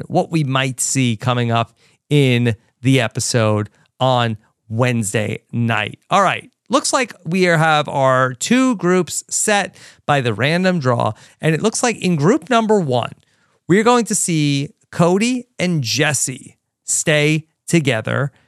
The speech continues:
They're going to be joined by Gabler, the only Baka person on this tribe.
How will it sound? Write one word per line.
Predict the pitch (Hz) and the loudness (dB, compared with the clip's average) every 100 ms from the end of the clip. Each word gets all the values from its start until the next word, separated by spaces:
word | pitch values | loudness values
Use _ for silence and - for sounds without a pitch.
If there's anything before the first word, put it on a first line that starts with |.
| _ _ _ - | _ _ _ 0
They're | 170 214 | 2 4
going | 226 226 | 4 2
to | 185 | 2
be | 208 | 0
joined | 170 165 165 | 2 2 2
by | 151 | 0
Gabler, | 143 127 147 151 131 120 131 | 0 2 2 2 0 2 0
the | 123 - | -2 -4
only | 139 175 156 | -2 -2 -2
Baka | - 135 160 - 151 | -2 -2 -2 -2 -2
person | - 151 135 - 123 | -2 -2 -2 -2 -2
on | 120 | -2
this | 117 - | -2 -4
tribe. | - 110 104 107 | -2 -2 -2 -4